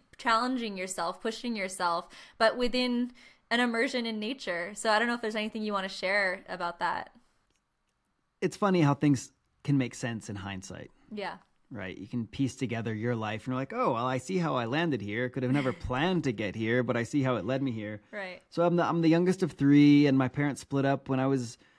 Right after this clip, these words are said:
Speaker 2: um, ten, and my older siblings both moved out, and I spent, I ended up spending a great deal of time alone
Speaker 1: Mm.
Speaker 2: in the Adirondack Mountains in upstate New York. And I spent a lot of that time just wandering the woods
Speaker 1: Mm.
Speaker 2: behind my house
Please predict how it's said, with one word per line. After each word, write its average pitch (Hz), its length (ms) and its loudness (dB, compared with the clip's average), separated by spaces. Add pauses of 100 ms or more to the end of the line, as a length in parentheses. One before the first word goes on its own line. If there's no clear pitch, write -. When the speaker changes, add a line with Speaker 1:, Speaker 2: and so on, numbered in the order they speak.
(300)
Speaker 2:
um, 131 400 -2
ten, 131 540 2
and 120 160 0
my 120 180 -2
older 135 220 0
siblings 131 480 -2
both 127 300 -2
moved 123 260 -2
out, 120 300 0
and 113 100 -8
I 117 80 -4
spent, 135 400 -4 (220)
I - 40 -8
ended 185 160 -2
up 180 60 -4
spending 160 300 0
a 110 60 -4
great 123 360 -4
deal 151 160 0
of 127 100 -2
time 117 380 -2
alone 139 440 -4 (220)
Speaker 1:
Mm. 208 260 -14 (100)
Speaker 2:
in 127 400 0
the 120 160 -2
Adirondack 131 480 2
Mountains 113 320 -2
in 110 80 -2
upstate 107 320 -8
New 95 80 -8
York. 92 340 -10 (1000)
And 139 120 0
I 160 60 2
spent 175 320 -2
a 151 40 -2
lot 127 200 -2
of 185 100 -2
that 196 180 -4
time 185 320 -4
just 123 200 -8
wandering 135 560 -2
the 98 80 -6
woods 107 680 -8 (140)
Speaker 1:
Mm. 214 40 -16
Speaker 2:
behind 107 260 -4
my 139 100 -2
house - 520 -10